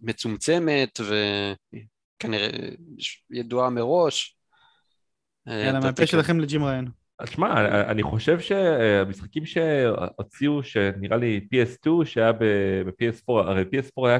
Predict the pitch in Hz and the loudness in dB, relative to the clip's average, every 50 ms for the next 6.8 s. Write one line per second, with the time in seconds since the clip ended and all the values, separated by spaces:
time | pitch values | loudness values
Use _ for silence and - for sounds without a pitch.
0 | 120 - - 113 127 123 - - 127 110 101 92 98 92 90 85 - - - 90 | 2 2 2 2 2 2 0 0 0 0 0 0 0 -2 -2 -2 -2 -4 -4 -2
1 | 85 85 85 87 - 87 87 85 85 85 85 82 - - 87 - - - 90 82 | -2 -4 -6 -8 -6 -4 -2 0 0 0 -2 -4 -4 -6 -6 -6 -6 -8 -10 -10
2 | - _ _ _ _ _ _ _ _ - 127 - 214 214 202 - 156 135 - 175 | -10 _ _ _ _ _ _ _ _ -16 -6 0 2 2 2 2 0 0 2 4
3 | 180 180 165 - 190 185 190 185 - - 196 175 - 170 165 165 170 175 170 170 | 4 4 4 4 4 2 2 2 0 -2 -2 -2 0 0 0 0 0 0 0 0
4 | 165 147 - 160 - 160 156 165 170 160 - 104 104 - 160 165 160 - 180 160 | -2 -2 -4 -8 -6 -2 0 0 0 0 0 0 2 2 0 -2 -2 -4 -6 -8
5 | - - 160 151 147 143 151 147 - 196 190 151 156 156 143 - - - 147 - | -4 0 2 2 2 2 2 2 2 2 2 2 2 0 -2 -4 -10 -14 -8 -6
6 | 175 156 160 156 151 151 139 - 156 147 - 151 135 131 127 127 | -6 -6 -4 -4 -4 -4 -4 -2 -4 -2 -2 -2 -4 -2 -4 -4